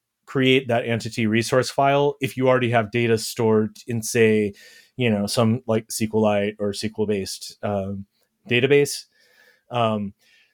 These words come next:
so I'll, I'll share the link in the show notes to that. But I think, uh, one of the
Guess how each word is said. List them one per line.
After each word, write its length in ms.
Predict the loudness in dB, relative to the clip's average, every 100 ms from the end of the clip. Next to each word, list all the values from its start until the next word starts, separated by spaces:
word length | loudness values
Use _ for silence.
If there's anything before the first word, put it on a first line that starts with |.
| _
so 540 | -12 -2 0 0 -4 0
I'll, 180 | 0 2
I'll 100 | -2
share 200 | 0 0
the 120 | 2
link 220 | -2 0 -2
in 100 | -2
the 120 | -4
show 200 | -2 -2
notes 320 | -2 -4 -8
to 80 | -10
that. 340 | -6 -4 -4 -6
But 300 | -2 0 0 -4
I 80 | -2
think, 280 | -2 -2 -4
uh, 260 | 0 0 -2
one 240 | 0 2
of 60 |
the 120 | 2